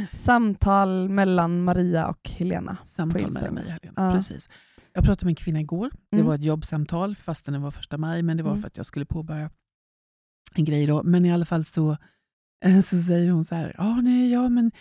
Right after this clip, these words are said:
Speaker 2: jag vet ju, liksom, om dig, för jag lyssnar ju på eran podd." Och jag sa det till, eh, fortfarande så blir jag helt så här, när någon säger så till mig, helt så här överrask-, på öv-, att det blir överraskande,
Speaker 1: Mm.
Speaker 2: så blir jag fortfarande likadan. Bara, "Va? Är det någon som lyssnar på det?" För när vi sitter här så,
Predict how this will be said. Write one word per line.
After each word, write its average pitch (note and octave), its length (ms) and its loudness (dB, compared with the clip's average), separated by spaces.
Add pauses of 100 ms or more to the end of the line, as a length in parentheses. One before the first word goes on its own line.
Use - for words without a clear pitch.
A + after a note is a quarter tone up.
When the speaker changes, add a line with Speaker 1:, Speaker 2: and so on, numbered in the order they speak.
(200)
Speaker 2:
jag G#3 100 0
vet G3+ 400 2
ju, F#3 120 2
liksom, F#3 300 -4
om F3+ 100 2
dig, F3+ 140 0
för F#3 140 -2
jag F#3 80 2
lyssnar G3 320 0
ju E3+ 60 2
på - 140 -2
eran E3+ 200 0
podd." F3 280 2
Och F#3 60 0
jag F#3+ 100 2
sa G#3+ 140 -2
det G3 120 0
till, E3 140 -2 (680)
eh, F3+ 80 -2
fortfarande G3 680 0
så F#4 100 -6
blir E4 160 4
jag G3+ 80 4
helt E3+ 200 0
så F3+ 80 -4
här, C#3+ 160 0
när F3+ 140 4
någon D#3+ 220 2
säger F#3 420 0
så C4 160 0
till F#3+ 140 -2
mig, D#3 200 0
helt D3+ 260 -6
så D#3 60 -10
här - 120 -10
överrask-, D#3+ 640 -2
på F3+ 100 6
öv-, F3 580 -2
att - 160 -2
det F#3 80 -2
blir D#3+ 180 0
överraskande, F3+ 600 0
Speaker 1:
Mm. G3+ 100 2
Speaker 2:
så G3 80 4
blir G#3+ 160 2
jag E3+ 120 -2
fortfarande D#3 340 -2
likadan. F3+ 400 -2
Bara, F3+ 120 -2 (100)
"Va? D#3+ 280 -6 (280)
Är G#3 80 -6
det C4 100 -2
någon G#3 160 0
som D3 140 -4
lyssnar A3 320 -4
på C#4 140 -2
det?" C#3 100 -4
För G#3 120 -2
när G3 100 2
vi E3 140 -2
sitter - 320 -4
här G#3+ 140 -2
så, E3 220 -4